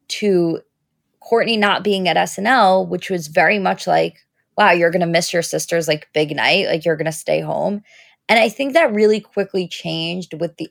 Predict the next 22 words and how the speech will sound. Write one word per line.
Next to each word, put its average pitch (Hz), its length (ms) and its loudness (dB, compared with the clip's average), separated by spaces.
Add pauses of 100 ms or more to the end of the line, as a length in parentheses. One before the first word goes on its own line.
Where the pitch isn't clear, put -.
understanding 170 840 -2
of, 156 120 -2
like, 156 400 -6 (240)
well, 156 220 -8
A, 175 220 0
the 180 140 -6
engagement, 156 480 -2
of 156 140 -16
course, 160 500 -2
and 175 300 -6
B, 202 480 -2 (520)
the 208 100 0
kind 220 400 -2
of 190 120 -2
knowledge 175 720 4
or 165 480 0 (140)
the 180 100 -8
seeming 202 440 -2
knowledge 175 320 4
we 170 80 -6
have 175 260 0
about 160 300 2